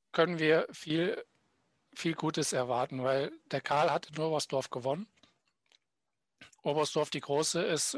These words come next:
W-M-Schanze. Das, äh, definitiv. Der Eiser hat gezeigt, was er kann in Oberstdorf. Klar, man muss jetzt mal gucken. Die Saison geht schon, äh,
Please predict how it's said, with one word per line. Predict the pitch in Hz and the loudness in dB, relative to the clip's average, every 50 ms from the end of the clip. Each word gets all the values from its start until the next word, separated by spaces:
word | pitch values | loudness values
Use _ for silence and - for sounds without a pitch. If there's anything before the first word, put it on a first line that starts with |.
| 269 196 | -6 -4
W-M-Schanze. | 139 139 160 160 156 156 151 - - 160 170 175 - - 185 180 185 - - - - - - - - - _ _ _ | -2 0 0 0 0 0 -2 0 0 0 0 0 0 0 0 0 0 -4 -8 -20 -20 -18 -18 -20 -20 -20 _ _ _
Das, | - 143 131 - - - | -6 -4 -4 -4 -6 -6
äh, | 262 262 190 139 139 | -4 -2 0 0 0
definitiv. | - - 147 147 147 143 135 123 - 151 165 - | 0 -2 -4 -4 -4 -6 -8 -6 -4 -4 -4 -2
Der | - 151 156 | -2 0 0
Eiser | 143 143 147 165 156 143 | 2 2 2 2 2 2
hat | 156 - | 0 -2
gezeigt, | - 156 139 - - 151 147 151 - - - - | -4 -6 -4 -2 0 -2 -2 -2 -4 -8 -8 -4
was | - 139 139 - | -2 -2 0 0
er | 247 131 | -2 -4
kann | - - - 139 147 | -2 0 0 0 0
in | 147 165 | 0 -2
Oberstdorf. | 214 - 156 156 160 160 - - - 151 147 160 170 - - _ _ - - - - - - - _ | -2 -4 -6 -6 -6 -8 -10 -8 -2 0 2 2 0 0 -8 _ _ -20 -20 -20 -20 -20 -20 -20 _
Klar, | - - - 127 135 143 147 143 - - - _ | -8 0 4 6 8 8 8 6 2 -4 -16 _
man | - 165 147 151 | -4 -2 0 2
muss | 156 156 170 175 | 4 4 2 4
jetzt | 196 160 - | 2 0 0
mal | - 151 139 | 0 -2 -2
gucken. | - 214 226 170 151 - _ _ _ _ _ _ - | -2 -2 -4 -4 -10 -14 _ _ _ _ _ _ -10
Die | - | -8
Saison | 147 139 151 139 143 143 160 175 170 156 | -6 -4 -2 2 4 4 4 4 2 2
geht | 160 151 151 - | 2 2 2 2
schon, | - - 156 147 151 151 151 147 | 2 6 8 8 8 6 4 0
äh, | 156 160 139 135 135 135 135 135 135 123 | 0 0 2 4 4 6 6 4 4 2